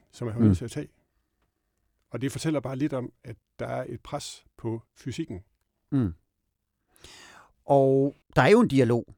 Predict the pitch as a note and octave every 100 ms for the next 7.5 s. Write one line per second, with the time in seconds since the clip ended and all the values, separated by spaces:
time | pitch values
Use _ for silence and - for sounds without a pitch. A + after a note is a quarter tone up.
0 | _ B2+ B2 A#2 A#2+ - A#2+ A2+ A2+ A#2+
1 | G#2+ G#2+ G2 A2+ G#2+ - _ - A2+ A2
2 | G#2+ G#2 G#2+ A2 - A2+ G#2+ F#2+ - C3
3 | A#2 G#2 G2+ - _ - - - - -
4 | _ _ - A#2 G#3 D3+ E3+ - E3+ D#3+
5 | C#3+ D#3+ C3+ B2+ G#2 C#3+ D3 - C#3+ C3
6 | B2+ B2+ E3 B2 A#2 A#2 - G#2 - D#3+
7 | G#3 G#3+ D3+ F#2+ E2+